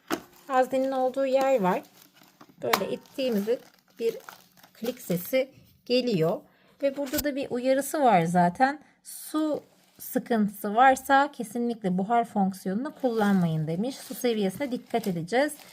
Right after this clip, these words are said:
Bir deterjan, kimyasal kullanmayacağız. Sadece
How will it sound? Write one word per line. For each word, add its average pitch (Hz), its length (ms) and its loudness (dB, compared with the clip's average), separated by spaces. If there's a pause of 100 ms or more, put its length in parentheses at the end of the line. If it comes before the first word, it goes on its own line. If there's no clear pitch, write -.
(280)
Bir 240 120 -6
deterjan, 240 760 0
kimyasal 226 640 -2
kullanmayacağız. 226 960 0 (340)
Sadece 311 720 -2